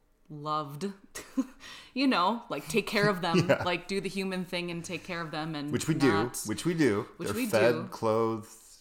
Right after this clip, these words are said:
Speaker 2: activities, y-, yeah,
Speaker 1: Yeah,
Speaker 2: they're
Speaker 1: but
Speaker 2: there.
Speaker 1: we, we, we realized this escapist mindset wasn't serving us, and so we, we tried to get better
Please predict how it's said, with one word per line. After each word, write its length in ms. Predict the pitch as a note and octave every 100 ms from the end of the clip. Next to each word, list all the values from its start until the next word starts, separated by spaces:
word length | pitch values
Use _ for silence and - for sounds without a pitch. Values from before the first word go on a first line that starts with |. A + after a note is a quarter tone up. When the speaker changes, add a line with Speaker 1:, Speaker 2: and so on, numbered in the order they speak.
| -
Speaker 2:
activities, 600 | - - A#2 A2 A2+ A2 G#2+
y-, 80 | G#2+ -
yeah, 140 | -
Speaker 1:
Yeah, 280 | - F3 D#3
Speaker 2:
they're 100 | D3
Speaker 1:
but 60 | F3
Speaker 2:
there. 160 | F#3+ A#3
Speaker 1:
we, 200 | B3 A3
we, 420 | A3+ A#3+ B3 B3
we 180 | A3+ A#3
realized 500 | C#4+ E4 B3 A3 F3
this 160 | F#3
escapist 760 | - E3+ - E3+ E3+ E3 D3+ -
mindset 640 | D3+ D3 D3+ - C#3 C#3
wasn't 360 | D#3 D#3+ E3 C#3+
serving 420 | - D3+ D3 C#3+
us, 300 | C3+ E3 -
and 260 | - D#3 D#3
so 260 | - E3+
we, 320 | E3 F3+ G3+ G3+
we 180 | G#3
tried 540 | A3+ - A#3 B3+ C#4+ A3+
to 200 | - G#3+
get 280 | F#3 G3 -
better 320 | E3+ E3 F3+